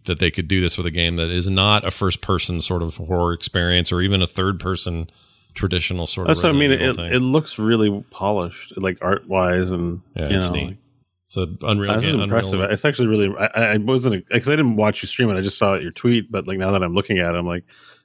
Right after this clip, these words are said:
Speaker 2: "It's actually really impressive 'cause it looks adorable," but it does, there's some Slender Man business in this,
Speaker 1: Oh,
Speaker 2: it looks
Speaker 1: yeah.
Speaker 2: like, too.
Speaker 1: Oh, yeah.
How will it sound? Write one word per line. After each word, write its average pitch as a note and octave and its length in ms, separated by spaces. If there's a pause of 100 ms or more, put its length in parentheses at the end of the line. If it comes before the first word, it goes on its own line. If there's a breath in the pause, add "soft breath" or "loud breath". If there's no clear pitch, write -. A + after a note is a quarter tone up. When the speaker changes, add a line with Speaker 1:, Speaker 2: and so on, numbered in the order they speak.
(100)
Speaker 2:
"It's C3+ 60
actually E3+ 240
really A#2 200
impressive G2 640
'cause F#2+ 140
it - 80
looks G#2+ 200
adorable," F#2 480
but F#2 140
it F2 160
does, G2+ 280 (540 soft breath)
there's A#2 140
some G#2 140
Slender B2+ 380
Man E3+ 240
business E3+ 360
in F#3 100
this, F#3+ 180
Speaker 1:
Oh, G3 60
Speaker 2:
it - 40
looks E2+ 200
Speaker 1:
yeah. G2 40
Speaker 2:
like, F2+ 160
too. - 400
Speaker 1:
Oh, F2 140
yeah. D#2 180